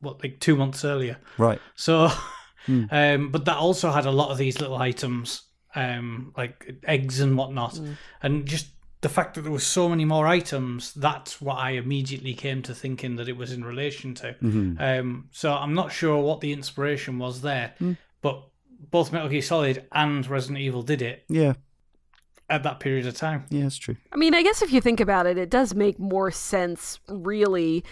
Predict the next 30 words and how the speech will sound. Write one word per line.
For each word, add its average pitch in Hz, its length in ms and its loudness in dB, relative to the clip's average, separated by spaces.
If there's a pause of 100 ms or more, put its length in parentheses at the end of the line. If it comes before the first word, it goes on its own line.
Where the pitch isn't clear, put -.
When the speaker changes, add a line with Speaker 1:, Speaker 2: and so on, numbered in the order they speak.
(220)
Speaker 3:
to 220 100 0
be 190 240 -4
eating 180 380 0
eggs 180 540 2
or, 175 380 2
you 180 140 -2
know, 165 100 2
actual 175 440 2
food 180 460 0
rather 170 260 4
than 170 180 -2
some 170 360 -2
herb 170 320 0
that - 100 -4
you 170 140 -6
found 165 380 0
in 156 100 -2
a 147 40 -6
barrel. 147 680 -2 (520)
I, 151 220 2 (140)
I 208 240 2 (180)
Speaker 1:
Gotta 135 160 -2
get 139 120 -4
that 143 140 -6
Speaker 3:
y-, 131 40 -12
Speaker 1:
protein. 165 400 2
Speaker 3:
yeah, 392 380 10
I 392 60 4
mean, 359 200 0
you, 370 160 -4